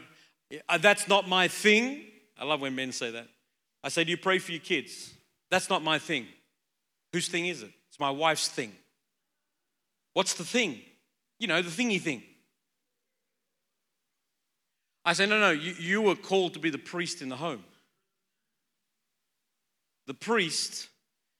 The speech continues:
is to be the mediator between God and man, to, to get something from the Lord and to administer, minister to people. I said, "So it's not hard for you to go in at night when you're home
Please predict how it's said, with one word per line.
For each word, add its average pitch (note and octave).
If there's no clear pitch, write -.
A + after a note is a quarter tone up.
is E3
to E3+
be D#3+
the D3+
mediator D#3
between C#3
God C#3+
and B2
man, D3+
to, C#3+
to -
get E3
something E3+
from D#3
the C#3
Lord C#3+
and B2+
to B2+
administer, D3+
minister D3
to -
people. -
I D#3
said, D#3+
"So D3
it's D3+
not F#3
hard F3+
for E3
you D#3
to C#3
go D#3
in D3
at C3
night C3+
when D3+
you're D3
home C#3